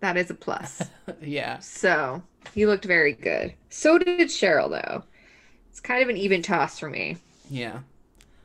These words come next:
Speaker 2: I'm gonna give it to, uh, Archie for his, for his coach outfit. <laughs>
Speaker 1: Oh, no, Hiram actually had really good coach outfit, too.
Speaker 2: I, I wish Hiram had a baseball cap on.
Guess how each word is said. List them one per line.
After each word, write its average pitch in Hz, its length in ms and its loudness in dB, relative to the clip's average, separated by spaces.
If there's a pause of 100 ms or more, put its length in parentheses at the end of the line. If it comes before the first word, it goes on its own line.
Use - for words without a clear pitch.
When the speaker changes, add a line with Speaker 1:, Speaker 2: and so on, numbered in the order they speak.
(160)
Speaker 2:
I'm 139 120 -6
gonna 165 200 2
give 151 180 0
it 143 180 -6
to, 139 380 -6
uh, 113 360 -6
Archie 127 360 -6
for 117 220 -10
his, 113 320 -10
for 123 200 -12
his 117 300 -12 (420)
coach - 300 -10
outfit. - 540 -14
<laughs> - 40 -20 (340)
Speaker 1:
Oh, 214 220 8
no, 196 160 6
Hiram 196 420 4
actually 147 380 0
had 165 220 -4
really 151 240 -4
good - 240 -6
coach - 280 -6
outfit, - 340 -6
too. - 420 -8
Speaker 2:
I, 147 100 -10 (320)
I 139 100 -8
wish 139 180 -6
Hiram 151 240 4
had 151 140 4
a 139 40 0
baseball 143 420 -2
cap 113 300 -10
on. 120 240 -14